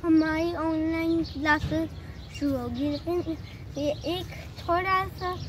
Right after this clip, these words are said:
है ना, मुझे बहुत बुरा लगा है, ये है ना काफिर, काफिर कोरोना की सारी खुशी फेंक दे रहे, पानी में फेंक दे।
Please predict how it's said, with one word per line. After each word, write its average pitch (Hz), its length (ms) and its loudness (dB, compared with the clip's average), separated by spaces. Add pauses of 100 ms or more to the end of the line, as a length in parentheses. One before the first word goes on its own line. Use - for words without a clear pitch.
(340)
है 339 180 -2
ना, 349 100 0
मुझे 320 320 4
बहुत 294 320 4
बुरा 311 360 6
लगा 277 320 0
है, 285 180 4 (720)
ये 311 180 6
है 330 280 0
ना 349 100 4 (160)
काफिर, 359 600 0 (2000)
काफिर 339 460 0 (840)
कोरोना 320 540 4 (840)
की 285 240 0
सारी 294 600 4 (160)
खुशी 294 440 0 (1600)
फेंक 254 380 -2
दे 269 220 2
रहे, 254 140 2 (260)
पानी 240 300 -4
में 254 240 -4
फेंक 240 220 -8 (100)
दे। 254 160 -8